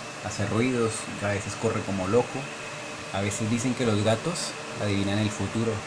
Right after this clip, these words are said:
Este gato se queda mirando así, concentrado en un punto fijo. Y como los gatos tienen tantas teorías, que es que ven el futuro y que no sé qué más, pues me, me asusta un poquillo.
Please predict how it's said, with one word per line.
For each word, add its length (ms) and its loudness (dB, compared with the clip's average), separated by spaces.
Este 200 0
gato 220 2
se 120 -2
queda 220 0
mirando 360 0
así, 200 -4
concentrado 560 2
en 80 4
un 100 2
punto 400 4
fijo. 300 0
Y 20 0
como 240 4
los 140 2
gatos 280 2
tienen 220 4
tantas 400 2
teorías, 720 0
que 100 0
es 80 -2
que 120 0
ven 120 2
el 140 0
futuro 720 2
y 40 2
que 160 -2
no 100 0
sé 60 0
qué 80 0
más, 200 0
pues 140 -2
me, 420 -4
me 100 -4
asusta 300 -4
un 80 -2
poquillo. 480 -4